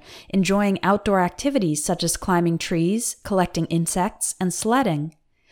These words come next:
When she was eight years old, she cobbled together a ramp on the roof of a shed, then sledded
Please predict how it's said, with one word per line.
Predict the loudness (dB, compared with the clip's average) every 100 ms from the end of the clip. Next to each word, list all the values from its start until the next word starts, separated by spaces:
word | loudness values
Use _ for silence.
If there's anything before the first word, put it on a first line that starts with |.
| -20 -12 -2
When | 0
she | 2
was | 0 2
eight | 2 2
years | 2 2
old, | 2 2 2 -2 -10 -6
she | -2 -2
cobbled | 2 4 4 2
together | 0 0 2 2
a | 2 0
ramp | 2 2 2 2
on | 2 2
the | 2
roof | 4 2 0
of | -4 -2
a |
shed, | -2 0 0 -2 -6 -12 -20 -12 2
then | 4 4
sledded | 0 0 2 4